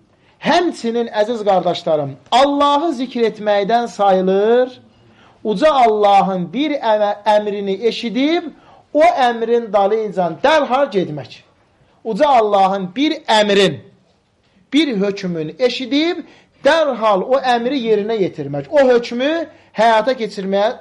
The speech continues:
çalışmaq, Allahı zikr etməkdən sayılır və eləcə də Allahın bir qadağasını eşidib, haramın eşidib,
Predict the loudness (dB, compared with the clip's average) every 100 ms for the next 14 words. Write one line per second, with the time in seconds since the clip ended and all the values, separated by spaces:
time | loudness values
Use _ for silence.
0 | _ _ _ -4 -4 -4 -2 -4 0 0
1 | 2 2 0 -4 -6 -4 -2 -2 -2 -2
2 | 0 0 0 -4 -10 -20 -2 0 4 4
3 | 2 2 2 2 2 2 2 2 0 -2
4 | -2 2 4 4 4 0 -2 -6 -4 -4
5 | -4 -2 -2 -2 -10 _ _ -4 2 4
6 | 4 0 -2 0 0 0 -4 -2 -2 -4